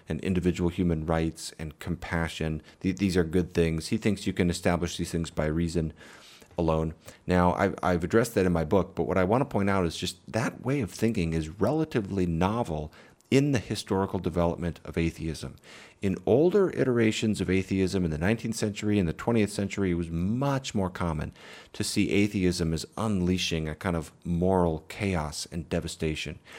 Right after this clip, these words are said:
You see this in The Existentialists, for example. Jean-Paul Sartre, in his famous essay on existentialism, rejected the efforts of earlier French atheists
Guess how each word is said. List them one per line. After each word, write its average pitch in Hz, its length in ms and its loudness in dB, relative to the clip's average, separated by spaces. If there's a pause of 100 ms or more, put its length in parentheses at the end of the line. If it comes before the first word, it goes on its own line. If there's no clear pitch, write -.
(300)
You - 80 -6
see 120 180 0
this 113 180 0
in 104 80 2
The 90 80 4
Existentialists, 101 760 0
for 101 120 0
example. 98 420 0
Jean-Paul 90 380 0
Sartre, 98 580 0
in 82 60 -6
his 87 180 -4
famous 95 460 2
essay 92 320 2
on 87 80 4
existentialism, 90 880 2 (360)
rejected 101 840 0
the - 160 -4
efforts 92 400 0
of - 280 -4
earlier 98 440 4
French 92 480 0
atheists 98 640 0